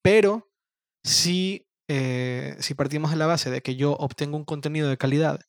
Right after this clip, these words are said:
y no me importa si la persona ha rentabilizado mi vista o no, pues con un medio digital un poco ocurre lo mismo. Por otro lado, yo como, como usuario entiendo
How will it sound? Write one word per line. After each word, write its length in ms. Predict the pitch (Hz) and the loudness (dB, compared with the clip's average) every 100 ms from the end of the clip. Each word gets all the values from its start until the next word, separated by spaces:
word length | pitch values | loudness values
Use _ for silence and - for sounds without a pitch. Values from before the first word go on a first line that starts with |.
| - | -8
y 80 | 147 | -6
no 120 | 139 | -4
me 60 | 147 | -4
importa 440 | 143 170 - 123 | 0 -2 -2 -8
si 200 | - 143 | -8 -6
la 120 | 131 | -4
persona 500 | 127 139 160 147 131 _ _ _ - | -2 -2 -2 -4 -8 _ _ _ -2
ha 300 | 147 139 151 _ - | 0 0 -4 _ -6
rentabilizado 1000 | 147 139 143 135 135 - 160 135 135 - | -4 -2 0 0 0 0 0 0 -4 -12
mi 220 | 147 147 143 | -10 -6 -4
vista 420 | 165 - - 156 | -4 -6 -8 -8
o 80 | 160 | -6
no, 260 | 175 220 _ _ _ - - - - | -8 -10 _ _ _ -20 -20 -20 -4
pues 120 | 147 | -2
con 200 | - 151 | 0 -2
un 80 | 156 | 0
medio 180 | 156 160 | 4 4
digital 320 | 151 147 147 | 4 2 0
un 80 | 147 | 0
poco 140 | 139 | 0
ocurre 240 | 135 135 127 | 0 -2 -4
lo 120 | 139 | -6
mismo. 340 | - - - _ _ _ _ - | -12 -18 -20 _ _ _ _ -4
Por 100 | 160 | -2
otro 140 | 175 | 2
lado, 220 | 196 175 | 4 4
yo 180 | 139 151 | 4 4
como, 400 | 175 165 156 - | 4 4 2 0
como 220 | 156 143 | -2 0
usuario 720 | 139 - - 165 170 139 156 - _ _ _ _ _ _ _ _ - | 0 -2 2 2 2 -2 -6 -12 _ _ _ _ _ _ _ _ -6
entiendo 840 | 147 139 - 180 220 180 147 151 | -6 -6 -4 -2 -2 -2 -6 -10